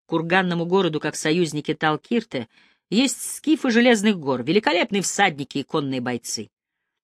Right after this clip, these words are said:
Их владения начинаются на восточном берегу реки Танаис и простираются на шестьсот лиг,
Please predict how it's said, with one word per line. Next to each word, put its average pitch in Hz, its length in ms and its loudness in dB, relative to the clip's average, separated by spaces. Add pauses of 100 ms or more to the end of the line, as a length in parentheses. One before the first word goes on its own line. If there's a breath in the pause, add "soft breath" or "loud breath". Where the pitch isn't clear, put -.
(180)
Их - 180 2
владения 202 400 8
начинаются 165 560 0
на 147 80 -2
восточном 147 480 -2
берегу 147 240 -2
реки 147 300 -4
Танаис 143 600 -2 (460)
и 277 240 4
простираются 254 760 4
на 208 380 4 (360)
шестьсот - 720 0
лиг, 208 460 -2